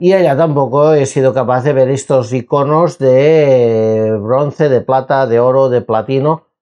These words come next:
No sé, si alguien sabe dónde están, que lo deje abajo en comentarios y podremos, pues, revisar esta escala.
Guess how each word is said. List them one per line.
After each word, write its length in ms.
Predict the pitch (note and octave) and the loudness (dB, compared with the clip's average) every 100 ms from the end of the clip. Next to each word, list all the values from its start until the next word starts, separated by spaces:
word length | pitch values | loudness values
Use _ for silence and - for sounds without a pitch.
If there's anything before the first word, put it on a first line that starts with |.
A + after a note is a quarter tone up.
| _ _ | _ _
No 120 | A2+ | -8
sé, 240 | - A#2 - | -6 -8 -8
si 140 | _ | _
alguien 280 | A#2+ A2+ A#2+ | -4 -2 -4
sabe 260 | C#3 B2 B2 | -4 -2 0
dónde 240 | A#2+ A#2+ | 0 0
están, 320 | A#2+ C3+ C#3+ | -2 -4 -4
que 320 | D3 C#3 C3 B2 | 0 2 2 2
lo 220 | A#2+ A#2+ | 2 2
deje 400 | B2+ - B2 A#2 | 0 0 0 2
abajo 640 | A#2 B2 B2 - G#2+ - _ _ _ | 2 0 -2 -2 -4 -4 _ _ _
en 200 | B2+ B2+ | -4 -2
comentarios 840 | B2 C3+ C#3 C3 D3+ D3+ D#3+ F3+ E3 | 0 -2 0 -2 -2 0 2 2 0
y 60 | |
podremos, 540 | C3 B2+ B2+ B2+ C#3 C#3+ | 0 0 0 0 -2 -2
pues, 200 | C#3 C3 | -2 0
revisar 580 | C#3 B2 A#2+ C3+ D#3 - _ _ | 0 -2 -2 -2 -4 -6 _ _
esta 280 | - D#3 D#3 | -4 -2 0
escala. 680 | B2 - - - B2+ F3 D#3 | -2 -4 -16 -6 -2 -2 -4